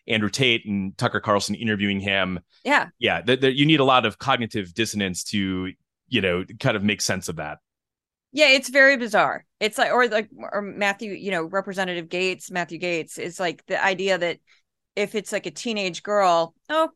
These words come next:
Speaker 2: you know, no big deal. It's, even though that's somebody's daughter who's underage, they don't
Speaker 1: Yeah.
Speaker 2: seem to, it doesn't seem to bother them, or, like, a preacher or a priest or,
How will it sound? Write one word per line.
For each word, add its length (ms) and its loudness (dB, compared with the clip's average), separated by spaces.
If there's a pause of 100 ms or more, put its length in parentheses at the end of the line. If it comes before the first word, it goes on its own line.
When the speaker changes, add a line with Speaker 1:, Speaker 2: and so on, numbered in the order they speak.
Speaker 2:
you 120 -8
know, 140 0
no 200 -6
big 160 -2
deal. 400 2 (480)
It's, 260 -2
even 220 -4
though 80 0
that's 160 4
somebody's 260 -4
daughter 540 2 (160)
who's 220 -8
underage, 720 -2
they 140 -2
don't 80 4
Speaker 1:
Yeah. 80 -2
Speaker 2:
seem 220 -8
to, 100 -2
it 100 -4
doesn't 200 0
seem 160 -6
to 40 -6
bother 260 4
them, 200 -2
or, 100 -2
like, 180 -4
a 60 -6
preacher 500 -4
or 220 4
a 60 -2
priest 680 -6
or, 200 -2